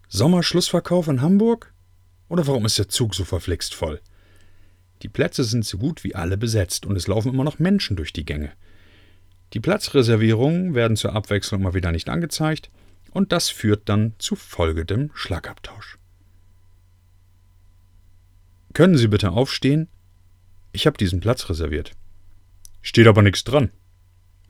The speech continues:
„Da kann ich doch nichts für.“ „Ich will die Reservierung sehen, sonst bewegt sich hier gar nix.“ Reservierung wird gezeigt, der eine trollt sich, der andere bekommt seinen Platz. Immer schön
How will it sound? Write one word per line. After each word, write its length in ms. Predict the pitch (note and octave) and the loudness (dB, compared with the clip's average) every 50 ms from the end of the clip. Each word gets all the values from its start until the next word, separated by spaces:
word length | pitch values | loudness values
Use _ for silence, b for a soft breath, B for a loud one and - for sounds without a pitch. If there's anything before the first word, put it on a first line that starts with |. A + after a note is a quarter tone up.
| - - | -14 -12
„Da 100 | E2 D#2 | -12 -6
kann 220 | - G2+ F#2+ - | -4 -4 -4 -2
ich 160 | - G#2 - | -4 -8 -6
doch 160 | - F#2+ D#2+ | -4 -4 -4
nichts 240 | - - - - - | -4 -4 -6 -6 -10
für.“ 240 | - - D2+ C#2+ - - - _ _ _ - - _ - _ - - _ _ _ _ _ _ | -10 -10 -10 -10 -12 -14 -20 _ _ _ -20 -20 _ -20 _ -20 -20 _ _ _ _ _ _
„Ich 180 | B2+ A#2 G2+ A#2+ | 2 2 4 4
will 80 | C3+ A#2+ | 6 6
die 80 | A#2 | 6
Reservierung 580 | G#2 A2 G#2 G2+ F#2 E2 G#2 B2+ C3 A#2 G2+ F2+ | 6 4 4 4 2 4 4 4 6 6 4 4
sehen, 280 | D#2+ E2+ E2 D2 - - - | 2 0 -2 -4 -6 -10 -8
sonst 260 | - F2+ F#2+ G#2+ - | -4 -2 -2 -2 0
bewegt 340 | - F2+ F2 G#2 G#2 - - | -2 0 2 2 2 2 0
sich 140 | - - | -4 -4
hier 100 | - E2 | -4 -2
gar 160 | - F#2 G2+ G2+ | 0 2 2 2
nix.“ 320 | E2+ - - - - b b b b b b b b b b b b b b b b b b b b _ _ _ - | 2 0 -4 -10 -12 b b b b b b b b b b b b b b b b b b b b _ _ _ -12
Reservierung 540 | F2 E2+ D#2+ D#2 D2+ F2+ F#2 E2+ E2+ D#2+ D2 | -10 -8 -8 -6 -4 -4 -2 -2 -2 -4 -4
wird 100 | - - | -6 -8
gezeigt, 500 | - - - C3+ D#3+ D#3 - - - - _ _ - - - | -10 -6 -2 -2 -2 -2 -4 -10 -18 -20 _ _ -20 -14 -12
der 100 | - D#2 | -10 -8
eine 240 | D2+ D2+ D2 C#2+ - | -6 -6 -6 -8 -8
trollt 280 | - - E2+ F2 F2 | -4 -2 -2 -2 -2
sich, 300 | - - D#2+ - - - - - - | -4 -6 -8 -8 -10 -16 -18 -14 -12
der 100 | - D2 | -10 -8
andere 220 | D2 D2 D2+ D2 | -8 -6 -6 -6
bekommt 340 | D2 D#2 - - D#2+ D#2 D#2+ | -8 -8 -8 -8 -6 -4 -4
seinen 180 | E2+ F2+ G#2 | -2 -2 -2
Platz. 320 | G2+ G2 D2 - - - - _ _ _ _ _ _ _ _ _ _ _ _ _ _ _ _ _ _ _ | -2 -2 -4 -6 -8 -16 -20 _ _ _ _ _ _ _ _ _ _ _ _ _ _ _ _ _ _ _
Immer 400 | - F2 E2+ F#2 G#2 A2+ C3 C#3 - - | -8 -6 -4 -2 -2 -2 -4 -6 -10 -10
schön 520 | - - - - D#2 D2+ D2 E2 F#2 | -8 -8 -6 -6 -6 -6 -6 -6 -8